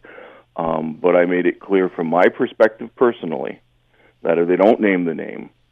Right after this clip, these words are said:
then I will file a formal request, and, and if that doesn't work, I'll, I'll go to council and, and ask council to support the, the naming of that business. They, they should be named. It, it, they,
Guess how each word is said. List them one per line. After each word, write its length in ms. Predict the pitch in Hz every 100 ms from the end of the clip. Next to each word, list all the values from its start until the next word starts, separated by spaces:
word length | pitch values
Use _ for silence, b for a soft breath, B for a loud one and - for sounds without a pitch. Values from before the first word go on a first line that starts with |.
| _ _
then 500 | - 87 82 82 82 80
I 200 | 82 90
will 180 | 90 87
file 340 | - 87 85
a 100 | 80 -
formal 420 | 82 87 87 78
request, 480 | 76 73 87 76 - _ _ _ _
and, 340 | 87 80 78 -
and 300 | 82 78 78
if 120 | -
that 200 | 90 87
doesn't 240 | 85 78 64
work, 240 | 71 67
I'll, 280 | - 80 78 - B B
I'll 100 | 78
go 160 | 80 82
to 100 | 80
council 580 | - 80 78 82 80 78
and, 120 | 73
and 140 | 78 80
ask 200 | 80 76
council 420 | - 85 82 -
to 120 | - -
support 340 | - - 73 -
the, 220 | 82 73 - b b b -
the 80 |
naming 320 | 80 80 80 73
of 100 | 73
that 180 | 71 -
business. 280 | 76 - - _ b b
They, 280 | 92 95 101
they 200 | 90 95 -
should 180 | 123 104
be 120 | 85 76
named. 320 | - 50 -
It, 380 | - - 76 92
it, 180 | 95
they, 160 | 76 92